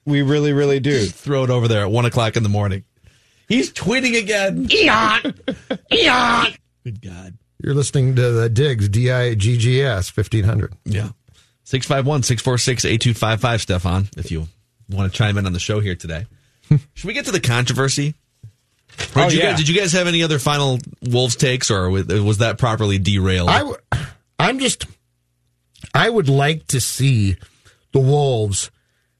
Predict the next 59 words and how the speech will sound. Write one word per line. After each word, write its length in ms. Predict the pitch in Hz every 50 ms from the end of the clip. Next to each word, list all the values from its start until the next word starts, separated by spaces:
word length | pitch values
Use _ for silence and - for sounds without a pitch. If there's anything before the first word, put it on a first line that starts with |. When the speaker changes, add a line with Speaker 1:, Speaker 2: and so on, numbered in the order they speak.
| _ -
Speaker 4:
not 280 | 117 143 156 175 - - -
act 460 | 151 160 165 160 156 - - - - - _
like 240 | - 127 127 127 117 101
they 280 | 110 113 127 139 143
are 180 | 135 131 131 123
on 400 | 120 123 123 123 120 120 117 113
an 160 | - 110 107 -
even 300 | 110 117 110 113 117 92
par 260 | - 120 113 107 104
with 220 | 98 101 98 - -
K 160 | - 104 90
G. 120 | 87 78 - - _ _ _ _ _ _ _ _ _ _ _ _ _ _ _ _ _ _ _ _ _ _ _ _ _ _ _ -
Is 120 | - 110
that 160 | 151 170 160
fair? 280 | - - 165 165 170 160 _ _ _ _ _ _ _ _ -
Speaker 2:
That's 200 | 123 135 - -
a, 220 | 180 180 156 127 - _ _ _ _ _ _ _ _ _ _
that's 180 | - 135 131 -
a 60 | 160
really 220 | 143 151 156 160
interesting 420 | - - 143 135 151 135 - 151 139
way 100 | 135 135 127
of 80 | 117 -
putting 240 | - 123 117 107
it. 100 | 85 76
Speaker 4:
I 100 | - 143
don't 240 | 147 123 - 175 175
Speaker 2:
And 80 | 120 123
I 300 | 123 127 123 120 120 113
Speaker 4:
think 240 | 165 170 170 147 -
that 160 | - 151 123
they 140 | - 151 156
are 260 | 160 143 147 143 143
on 220 | 135 135 139 139 135
the 80 | 131
plane 400 | 107 - - 143 147 143 143 135
of 140 | 131 110 104
K 240 | - 135 135 127 123
G, 280 | 113 104 127 131 131
and 80 | 131 123
I 80 | 120 117
think 220 | 104 147 147 127
they're 160 | - 147 139 127
acting 340 | 127 123 131 - 151 135
like 180 | 131 127 120 98
this 120 | 117 131
should 220 | - - 139 123 113
be 140 | 117 120 120
an 120 | 110 107 -
even, 400 | - 135 143 147 123 135 147 131
even 320 | - 123 127 120 123 117 107
conversation. 420 | - 113 110 101 92 90 - 95
Speaker 2:
But 120 | - 143
he, 160 | 135 131 - 180
the 220 | - 151 147 156
other 120 | 170 202 220
thing, 220 | 180 185 160 147
too, 220 | - - 170 160 147
is, 320 | 135 120 113 110 104 98